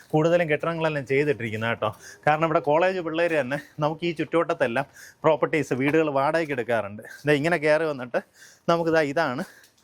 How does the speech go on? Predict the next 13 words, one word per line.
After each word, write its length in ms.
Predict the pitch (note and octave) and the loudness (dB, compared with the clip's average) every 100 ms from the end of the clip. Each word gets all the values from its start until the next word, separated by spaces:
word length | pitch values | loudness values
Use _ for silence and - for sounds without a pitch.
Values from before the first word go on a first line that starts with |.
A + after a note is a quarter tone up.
| - - - - | -20 -16 -14 0
നമ്മുടെ 220 | D#3+ E3 D#3 | 2 4 4
പ്രോപ്പർട്ടിയിലേക്കുള്ള 640 | C#3+ C3+ C#3+ D3+ C#3+ C3+ C3+ | 2 2 -2 0 0 0 0
ആക്സസ്. 360 | A2 C3+ A#2+ F#3 - - - - - _ - | 0 -4 -2 -2 -4 -10 -14 -18 -20 _ 2
ഈ 20 | F#3+ | 4
പാത്ത് 240 | F#3 F#3 G#3+ | 4 4 4
വേ 40 | G3 | 4
ഇങ്ങനെ 140 | F#3 F3 | 2 2
കയറിയിട്ട് 380 | D#3+ D#3+ D#3 G#3 | 4 4 0 -2
പിന്നെ 160 | G3 F3 | -2 0
റെക്റ്റാങ്കിൾ 380 | D#3 - F3+ F3+ F3 | -2 -2 -2 -2 0
ഷേപ്പിലാണ് 320 | D#3 C#3 D3 B2+ | 0 0 -4 0
പ്രോപ്പർട്ടിയുടെ 420 | B2 B2 B2 A2 G2+ | -2 0 -2 0 0
കിടപ്പ്. 220 | G2 A2 | -2 -4